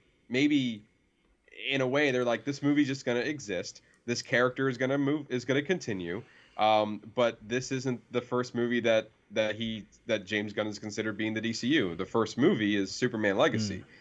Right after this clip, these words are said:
Speaker 1: But maybe he likes the character and what they've done, and this, this movie has zero ties to Zack Snyder's verse as we know it. <laughs> As far as we know, Wonder Woman could be in this movie too.
Speaker 2: True.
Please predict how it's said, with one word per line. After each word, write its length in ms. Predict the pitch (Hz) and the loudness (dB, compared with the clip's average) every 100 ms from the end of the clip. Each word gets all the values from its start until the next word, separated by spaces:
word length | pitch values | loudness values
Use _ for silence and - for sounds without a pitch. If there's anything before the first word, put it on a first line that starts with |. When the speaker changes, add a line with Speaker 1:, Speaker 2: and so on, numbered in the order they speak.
| - - | -20 -6
Speaker 1:
But 280 | 107 131 - | 0 0 0
maybe 260 | 120 147 160 | 0 0 0
he 160 | 151 | -2
likes 240 | 151 151 147 | 2 2 2
the 100 | 123 | -6
character 540 | - 123 139 147 180 | -4 -2 -2 -4 -4
and 100 | 147 | -2
what 140 | 117 117 | -4 -2
they've 220 | 113 92 | -4 -2
done, 300 | 101 120 170 | 0 2 2
and 200 | 110 107 - - - | -2 -4 -14 -20 -6
this, 260 | 117 165 - | 0 0 0
this 280 | 135 156 143 | -2 -2 2
movie 340 | 170 190 139 | 2 4 2
has 180 | 127 123 | 2 0
zero 560 | 92 92 127 233 170 104 | -4 -6 -2 2 2 0
ties 520 | - 113 101 98 92 | -4 -2 -2 -4 -8
to 140 | 107 | -12
Zack 300 | 98 101 95 | -6 -4 -4
Snyder's 460 | - 107 110 107 95 | -6 -6 -4 -4 -6
verse 340 | 98 95 92 - - - | -6 -6 -6 -14 -10 0
as 260 | 139 156 | 2 2
we 200 | 127 151 | 0 0
know 300 | 139 135 170 | 2 2 0
it. 260 | 85 - - _ _ _ _ _ _ | -2 -10 -20 _ _ _ _ _ _
<laughs> 20 | - | -6
As 360 | - - 151 | -2 0 -2
far 240 | - 180 180 | 2 4 4
as 60 | |
we 100 | 165 | 2
know, 120 | 175 160 | 0 2
Wonder 200 | 170 180 | 2 2
Woman 180 | 175 175 | 0 -2
could 100 | 160 | 0
be 80 | 165 | 0
in 40 | |
this 140 | 165 165 | 0 -2
movie 220 | 180 180 | -2 -2
too. 160 | - | -4
Speaker 2:
True. 300 | 214 135 123 | 2 4 4